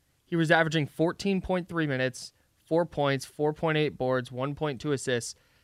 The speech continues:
And that's where it's like, yeah, he's, he's effective. He's effective outside the box score. He's definitely an unsung hero. He's been just outright, over the last three games, Whitey, thirty-two minutes a game. He's shooting sixty-five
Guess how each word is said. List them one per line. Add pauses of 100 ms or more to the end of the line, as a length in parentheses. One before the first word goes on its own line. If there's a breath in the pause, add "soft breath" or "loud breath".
(160)
And
that's
where
it's
like,
yeah,
he's,
he's
effective.
He's
effective
outside
the
box
score.
He's
definitely
an
unsung
hero. (400 soft breath)
He's
been
just
outright, (100)
over
the
last
three
games,
Whitey, (440)
thirty-two
minutes
a
game. (160 soft breath)
He's
shooting
sixty-five